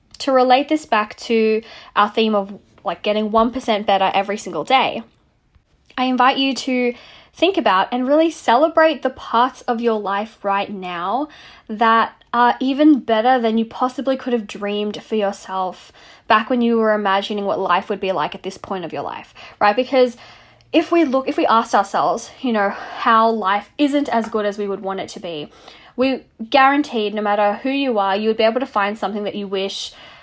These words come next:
could be your life now that isn't, right? But if we ask the opposite question, right, "How is my life right now better than I could have possibly imagined?"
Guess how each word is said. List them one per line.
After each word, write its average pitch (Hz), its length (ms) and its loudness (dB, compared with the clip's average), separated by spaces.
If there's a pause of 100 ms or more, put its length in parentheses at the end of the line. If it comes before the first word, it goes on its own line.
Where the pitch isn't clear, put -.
(140)
could 247 200 2
be 233 100 0
your 214 120 6
life 185 300 2
now 175 160 -2
that 147 160 -4
isn't, 110 400 -12 (240)
right? 190 400 0 (100)
But 226 500 2
if 233 160 -6
we 247 120 -2
ask - 420 2
the 220 180 -2
opposite 233 360 -2
question, - 560 -6
right, 190 160 -2
"How 233 280 0
is 277 120 0
my 233 160 0
life 220 300 0
right 208 160 0
now 202 160 -2
better 208 320 2
than 202 120 -2
I 196 100 -4
could 214 160 -8
have 208 100 -10
possibly 220 540 -4
imagined?" 196 580 -4